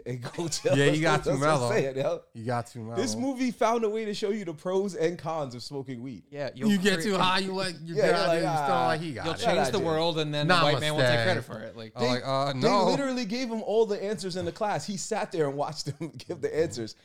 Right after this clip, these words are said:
Speaker 1: and he was looking at first like, "Oh, this shit ain't gonna work." Wonderful. And then all of a sudden, he was like,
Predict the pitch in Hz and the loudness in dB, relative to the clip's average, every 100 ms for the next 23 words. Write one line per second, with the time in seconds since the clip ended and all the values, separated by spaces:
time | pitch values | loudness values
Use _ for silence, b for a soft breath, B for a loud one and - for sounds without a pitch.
0 | b - 143 175 143 175 156 135 170 135 | b -8 -6 -6 -6 -6 -6 -6 -8 -8
1 | 104 - 110 110 143 143 113 104 101 135 | -8 -10 -10 -10 -10 -10 -10 -10 -10 -12
2 | 143 _ 90 104 107 95 85 78 104 107 | -14 _ -16 -12 -12 -12 -16 -16 -12 -8
3 | 110 117 123 110 113 98 90 | -4 -4 -4 -6 -10 -12 -14